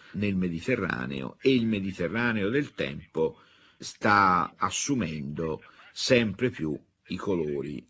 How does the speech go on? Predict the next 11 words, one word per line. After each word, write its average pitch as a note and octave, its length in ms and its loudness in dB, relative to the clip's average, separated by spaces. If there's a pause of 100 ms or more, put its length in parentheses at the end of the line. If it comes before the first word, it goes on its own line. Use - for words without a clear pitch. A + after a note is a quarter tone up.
della F2 280 -4
marina F2 440 -2
britannica, E2 960 -6
che C#2 200 -8
dopo C#2 500 -2
l'occupazione D#2+ 800 -8
di D2 100 -10
Gibilterra D2 960 -8 (380)
svolge D2+ 580 -2
nello C2+ 260 -6
specchio - 680 -2